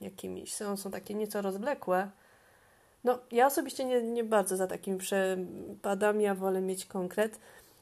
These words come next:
krótko i na temat, no ale, y, te maile z historią też dzia-, działają, tak? No, gdyby nie działały, to, to by ktoś na to nie wpadł i, i to nie byłoby tak często już wykorzystywane.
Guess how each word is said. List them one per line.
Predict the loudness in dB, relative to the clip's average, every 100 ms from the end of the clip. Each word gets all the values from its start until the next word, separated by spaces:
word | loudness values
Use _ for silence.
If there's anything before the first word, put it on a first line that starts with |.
| -20
krótko | -6 -6 0 0
i |
na | 0
temat, | -2 -4 -4 -4
no | -2 0
ale, | 0 0 2 0 0 -4
y, | -4 -2 0 0 0 -2 -2 -2 -2 -4 -4 -4 -6 -8 -10 -18 _ -20 -18 -20 -20 -20 _ _
te | 0
maile | 2 2 0
z |
historią | -2 -4 -4 -2
też | -4
dzia-, | -6 -4
działają, | 0 2 0 -2 -10
tak? | -12 -10
No, | -8 -6
gdyby | -4 -2 0
nie | 0
działały, | 0 0 0 0
to, | 0 0 0 -4 -10 -20 -20 -20 -20 -6
to | -4
by | 0 0 0 0 -2 -6 -16
ktoś | _ -4
na | -2
to | -4 -2
nie | -2
wpadł | -2 -6 -6
i, | -8 -6 -4 -6
i | -6
to | -4
nie | -4 -2
byłoby | -2 -2 -4
tak | -6 -6 -8
często | -4 -2 -2 0
już | -2 -4 -8 -12
wykorzystywane. | -8 -6 -4 -4 -4 -6 -6 -8